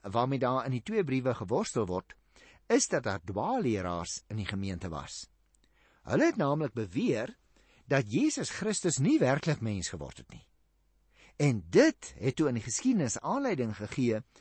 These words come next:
tot 'n soort mistiese godsdiens, waarin Christus net 'n gees sou wees, en wat mense, net mense se siele red, wat dus niks te sê het vir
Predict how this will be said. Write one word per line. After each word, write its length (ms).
tot 200
'n 60
soort 440
mistiese 680
godsdiens, 840
waarin 340
Christus 640
net 380
'n 80
gees 640
sou 280
wees, 440
en 220
wat 180
mense, 720
net 540
mense 480
se 140
siele 380
red, 400
wat 240
dus 240
niks 280
te 80
sê 300
het 260
vir 320